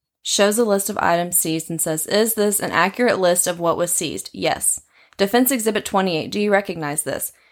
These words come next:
Yes, it's an Apple iPhone seized that belongs to Mister Duggar.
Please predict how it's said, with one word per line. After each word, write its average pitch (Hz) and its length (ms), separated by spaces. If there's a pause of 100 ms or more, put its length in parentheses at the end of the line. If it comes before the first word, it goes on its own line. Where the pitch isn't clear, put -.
(180)
Yes, 208 280
it's 196 160
an 208 100
Apple 202 320
iPhone 175 540
seized 165 680
that 175 160
belongs 175 400
to 190 100
Mister 170 300
Duggar. 139 400